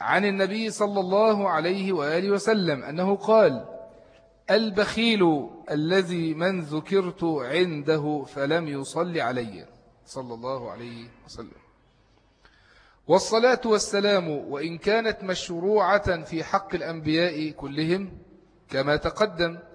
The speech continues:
فهي متأكدة في حق نبينا صلى الله عليه وآله وسلم، ومن أعظم حقوقه على أمته،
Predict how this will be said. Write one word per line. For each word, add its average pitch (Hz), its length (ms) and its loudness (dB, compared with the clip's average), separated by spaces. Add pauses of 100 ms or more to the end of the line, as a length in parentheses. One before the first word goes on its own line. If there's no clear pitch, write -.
(580)
فهي 185 300 4
متأكدة 202 1120 2 (180)
في 151 240 -4
حق 196 360 0
نبينا 160 600 0
صلى 160 300 -2
الله 143 400 2
عليه 143 460 -2
وآله 131 380 -2
وسلم، 160 560 -2 (1040)
ومن 190 280 4
أعظم 202 520 2
حقوقه 190 640 0
على 185 160 4
أمته، 180 520 0